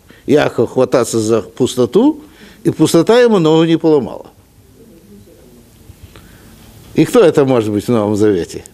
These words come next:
Правда? Иешуа Мессия. Он есть посланник, то есть ангел. Он есть Бог, он имеет лицо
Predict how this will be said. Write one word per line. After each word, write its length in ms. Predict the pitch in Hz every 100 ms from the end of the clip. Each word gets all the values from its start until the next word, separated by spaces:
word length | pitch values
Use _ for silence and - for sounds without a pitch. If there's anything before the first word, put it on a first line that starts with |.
| - - - - - - - - - - - - -
Правда? 400 | - 254 311 117 - - - - - -
Иешуа 420 | 139 - 285 302
Мессия. 580 | 254 - 95 90 80 - - - - - - - - - - - -
Он 320 | 208 165 110 - - - - - -
есть 340 | 110 123 -
посланник, 560 | - 117 - 156 202 233 - - -
то 120 | 190
есть 200 | 202 190
ангел. 520 | 180 190 190 220 214 - - - - - - -
Он 260 | - 214 151
есть 300 | 127 110 101
Бог, 420 | 98 185 220 -
он 200 | 151 143
имеет 360 | 135 135 110 95 - - - - -
лицо 560 | 135 143 - 113 82